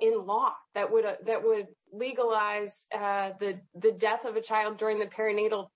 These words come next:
period, would, that would say there is no criminal penalty for that. In the perinatal period, the World Health Organization defines that as up to seven days after the birth of the child.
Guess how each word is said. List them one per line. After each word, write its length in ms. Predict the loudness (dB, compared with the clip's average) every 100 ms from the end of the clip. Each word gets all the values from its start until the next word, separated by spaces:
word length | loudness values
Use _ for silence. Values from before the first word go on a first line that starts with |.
| -8
period, 340 | -4 -4 -4
would, 180 | -8 -2
that 140 | -2
would 140 | 0 -2
say 200 | 0 0
there 160 | 0
is 200 | -2 -4
no 380 | 0 2 4 2
criminal 580 | 0 -2 0 0 -2 -10 -10
penalty 520 | -4 -2 -2 -8 -16 -8
for 160 | -6
that. 260 | -4 -8 -10 _ -20 -20 -4
In 60 | -2
the 100 | 0
perinatal 520 | 2 4 4 4 0
period, 520 | -2 -2 -2 -2 -2 -2
the 360 | 0 0 -2
World 240 | 0 2 2
Health 300 | 0 -2 -2
Organization 760 | -6 -4 -6 -4 -6 -6 -8 -6
defines 580 | -6 0 2 2 0 0
that 240 | 2 2 -2
as 180 | -4 -2
up 160 | -4 -2
to 120 | -4
seven 500 | -2 -2 0 2 2
days 400 | 2 4 2 0 -4 -4
after 220 | -4 -6
the 100 | -6
birth 300 | -4 -6 -6
of 100 | -12
the 80 | -12
child. 460 | -8 -4 -4 -6